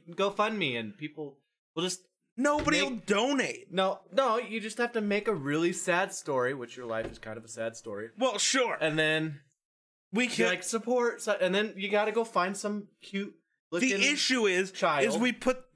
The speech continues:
Speaker 2: whoa, no, uh, nope. We're gonna just stop you there.
Speaker 1: And say he was in a bad accident.
Speaker 2: No, we're gonna
Speaker 1: And people fund it, just like people do with, like, animal shit.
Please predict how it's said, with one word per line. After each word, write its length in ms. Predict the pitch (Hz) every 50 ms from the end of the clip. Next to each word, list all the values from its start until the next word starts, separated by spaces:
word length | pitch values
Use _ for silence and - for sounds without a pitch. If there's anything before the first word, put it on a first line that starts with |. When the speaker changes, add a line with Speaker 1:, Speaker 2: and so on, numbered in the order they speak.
| 147 151 135 120 123
Speaker 2:
whoa, 800 | 139 170 175 165 165 151 147 139 135 127 123 120 120 123 120 -
no, 160 | 147 151 127 - -
uh, 200 | 135 160 175 170 - -
nope. 240 | 160 185 196 190 - _ - - - - _ _ _ _ _ _ -
We're 140 | 180 196 214
gonna 240 | 196 233 226 214 196
just 360 | 175 175 160 - - - - -
stop 420 | - 180 165 160 165 160 - 147
you 100 | 143 156
there. 180 | 143 139 135 135
Speaker 1:
And 80 | 151 -
say 200 | - 202 208 202
he 100 | 220 220
was 160 | 220 220 220
in 100 | 226 226
a 40 | 233
bad 280 | 226 233 220 220 226 208
accident. 560 | 175 165 165 - 175 165 170 175 196 196 -
Speaker 2:
No, 180 | 170 165 - -
we're 180 | 156 175 180
gonna 320 | 170 185 185 175 151 143 127 - _ _ _ _ _ _ _ _ _ _ _ _ _ _ _ _ _ _ _ _ _ _ _ _ _ _ -
Speaker 1:
And 80 | 165
people 600 | 156 233 262 254 285 277 269 262 262 247 247 - _ _ _ _ _ _ _ _ _ _ _ _ _ -
fund 220 | 247 262 262 233
it, 160 | 156 - - -
just 160 | 156 156 -
like 180 | 202 202 196 - _ _ -
people 220 | 156 156 - 175
do 160 | 151 175 180
with, 160 | 185 185 185
like, 160 | 185 170 170 156
animal 360 | 156 170 180 185 156 117 110
shit. 360 | - - - 113 101 - -